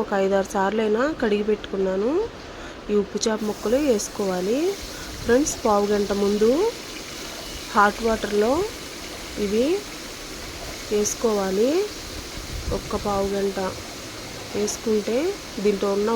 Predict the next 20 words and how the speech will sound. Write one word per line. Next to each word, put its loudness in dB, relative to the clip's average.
ఉప్పు -2
సారం 4
అంతా 2
దిగిపోద్ది. 0
అప్పుడు 2
కర్రీలో 8
మనం 4
వేసుకున్నా 2
సరే 4
ఉప్పు -2
కసం 2
అవ్వదు. 4
ఇవి 4
ఇప్పుడే 6
తిప్పాలి 6
ఫ్రెండ్స్, 0
మళ్ళీ 8
మళ్ళీ 6
తిప్పకూడదు. 2
ఇప్పుడు -2